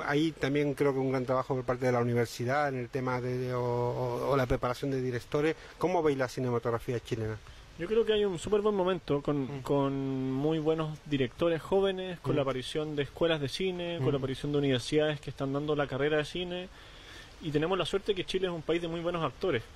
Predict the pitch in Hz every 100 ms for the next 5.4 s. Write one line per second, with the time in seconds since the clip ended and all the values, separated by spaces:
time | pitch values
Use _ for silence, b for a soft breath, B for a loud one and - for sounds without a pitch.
0 | - - - 143 143 156 123 - 131 131
1 | 127 143 139 139 131 156 156 143 156 175
2 | 160 160 160 147 135 147 156 180 170 180
3 | 165 - 151 143 139 131 131 131 156 156
4 | - 160 156 - 139 - 139 143 147 -
5 | 139 147 139 139